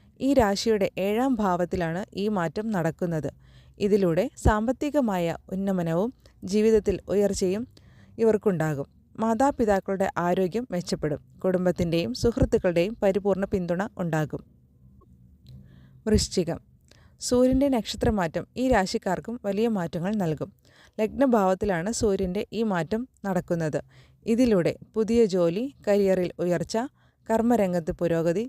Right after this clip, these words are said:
ഉയർന്ന സാലറി, ജോലിയിൽ സംതൃപ്തി, സന്തോഷവും ധനനേട്ടം, സാമ്പത്തിക നേട്ടങ്ങൾ ലഭിക്കും. ആരോഗ്യം തൃപ്തികരമായിരിക്കും. കുംഭം. ഈ രാശിയിൽ ജനിച്ചവർക്ക് സൂര്യൻ്റെ ഈ നക്ഷത്രമാറ്റം ഗുണകരമായിരിക്കും.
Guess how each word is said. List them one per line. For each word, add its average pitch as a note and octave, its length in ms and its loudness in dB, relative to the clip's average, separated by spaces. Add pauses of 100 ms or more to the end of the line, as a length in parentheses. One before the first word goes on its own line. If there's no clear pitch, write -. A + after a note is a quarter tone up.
(140)
ഉയർന്ന G3 440 2
സാലറി, E3 480 0 (300)
ജോലിയിൽ F#3 420 2
സംതൃപ്തി, F3 560 -4 (420)
സന്തോഷവും F3+ 720 2
ധനനേട്ടം, F3+ 600 0 (440)
സാമ്പത്തിക A#3+ 600 2
നേട്ടങ്ങൾ F3 460 0
ലഭിക്കും. D#3+ 420 0 (340)
ആരോഗ്യം F3+ 480 2
തൃപ്തികരമായിരിക്കും. F#3 1000 0 (840)
കുംഭം. F#3+ 340 2 (540)
ഈ C#4 140 2
രാശിയിൽ B3 420 2
ജനിച്ചവർക്ക് F#3+ 720 0
സൂര്യൻ്റെ G#3 520 0 (120)
ഈ A#3+ 100 0
നക്ഷത്രമാറ്റം G#3 920 -2
ഗുണകരമായിരിക്കും. F#3 800 0